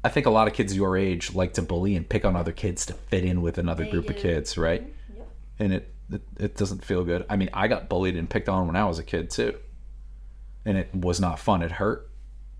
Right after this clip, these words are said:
Speaker 1: It hurts emotionally.
Speaker 2: Yep.
Speaker 1: And it makes you feel small.
Speaker 2: Yeah.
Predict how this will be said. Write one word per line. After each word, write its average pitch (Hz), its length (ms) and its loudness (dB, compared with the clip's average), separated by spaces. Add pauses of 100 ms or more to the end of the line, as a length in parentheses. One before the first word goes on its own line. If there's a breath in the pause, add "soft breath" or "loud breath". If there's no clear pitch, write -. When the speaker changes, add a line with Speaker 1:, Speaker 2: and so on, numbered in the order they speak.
(260)
Speaker 1:
It 92 140 -2
hurts 101 320 2
emotionally. 90 580 0 (260)
Speaker 2:
Yep. - 180 -14 (220)
Speaker 1:
And 98 120 0
it 87 100 -2
makes 95 200 -2
you 90 80 0
feel 92 200 2
small. 90 520 -2 (640)
Speaker 2:
Yeah. 240 120 -16